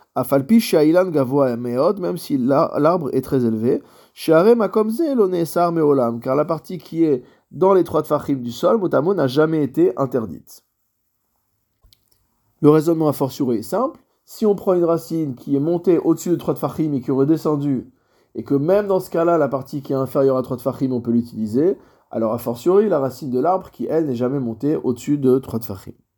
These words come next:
Pour la partie inférieure, évidemment. Le Shulchan Aruch continue. Nous sommes en haut de la page trois cent soixante du troisième volume de Mishnah Bora.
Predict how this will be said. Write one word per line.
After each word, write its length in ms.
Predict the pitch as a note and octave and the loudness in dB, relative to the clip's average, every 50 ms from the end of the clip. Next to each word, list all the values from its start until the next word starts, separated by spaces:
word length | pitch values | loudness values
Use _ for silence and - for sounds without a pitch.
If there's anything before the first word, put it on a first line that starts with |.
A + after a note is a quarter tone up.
| _ _ _ _ _ _ _ _ _ _ _ _ _ _ _ _ _ - | _ _ _ _ _ _ _ _ _ _ _ _ _ _ _ _ _ -4
Pour 140 | - A#2+ | 0 0
la 80 | A2+ G#2+ | 0 0
partie 300 | G2+ G2 G2 - - D3+ | 0 -4 -8 -4 -2 -2
inférieure, 400 | A#2+ A#2 - A2 A2 A2+ B2 B2 - | -2 -2 -2 0 2 2 0 0 -2
évidemment. 420 | A#2 G#2+ G#2+ A2 G#2 F2+ E2+ - _ _ _ _ _ _ _ _ _ _ _ _ _ _ _ _ _ _ _ _ _ _ _ _ _ _ - | -4 -6 -4 -6 -8 -10 -10 -16 _ _ _ _ _ _ _ _ _ _ _ _ _ _ _ _ _ _ _ _ _ _ _ _ _ _ 2
Le 120 | - D#3 | 2 4
Shulchan 320 | D3 - F#3+ D#3+ E3+ E3+ E3+ | 4 4 2 2 2 4 4
Aruch 260 | D#3+ D3+ D3+ D3 C3+ | 4 4 2 2 0
continue. 580 | - C#3 C3 - A#2 A#2+ A#2 A#2 A#2+ D3 F3+ - _ _ _ _ _ _ - | 0 -4 -2 0 -2 -2 0 0 -2 -4 -4 -6 _ _ _ _ _ _ -12
Nous 80 | D3+ | -10
sommes 280 | B2 - C#3 C3 B2+ - - | -4 0 0 2 2 2 2
en 80 | C3+ | 2
haut 180 | C#3+ D3+ D#3 D3+ | 4 4 4 4
de 60 | C3 | 2
la 80 | C3 A#2 | 0 0
page 220 | C3 C3 B2 A#2 | 0 -2 -2 -2
trois 160 | - - B2 | -4 -6 -6
cent 120 | A#2+ B2+ B2+ | -6 -6 -8
soixante 540 | A#2+ B2+ A#2+ - - A#2+ A2 G2+ G2+ - _ | -6 -8 -8 -4 -4 -6 -6 -6 -12 -18 _
du 120 | - A#2 | -18 -18
troisième 360 | A#2 - - C3 B2 B2 A#2+ A#2 | -10 -4 -2 0 2 2 2 2
volume 220 | A2+ A2+ A#2 A2 | 2 2 2 0
de 80 | G#2+ G#2+ | 0 -4
Mishnah 300 | G#2 G2+ - - A#2 A2 | -6 -6 -8 -6 -6 -4
Bora. 500 | G#2 G#2+ G#2 G#2 A#2+ D3+ F3+ - - | -4 -4 -2 0 0 0 0 -2 -4